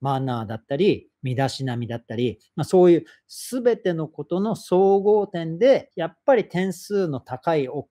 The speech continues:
きいものを持ってる人は、運がいいとみなされるでしょうね。それなんでかって言ったら、いい方向に転ぶ回数が多いから、そういうものが、あの、高くその方が保持していらっしゃれば、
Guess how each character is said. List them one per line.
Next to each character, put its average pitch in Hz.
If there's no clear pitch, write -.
き 202
い 180
も 151
の 143
を 135
持 151
っ 160
て -
る 151
人 180
は、 208
運 170
が 123
い 185
い -
と 107
み 113
な 139
さ 156
れ 151
る 127
で 110
し -
ょ 104
う 113
ね。 175
そ -
れ 156
な 180
ん 170
で 151
か 143
っ -
て -
言 156
っ -
た 226
ら、 233
い 226
い 185
方 139
向 131
に 123
転 160
ぶ 165
回 190
数 196
が 110
多 170
い 127
か -
ら、 -
そ 143
う 139
い 135
う 131
も 135
の 127
が、 104
あ 127
の、 120
高 127
く 104
そ 131
の 123
方 120
が 107
保 -
持 113
し -
て 117
い 107
ら 113
っ -
し -
ゃ -
れ 104
ば、 110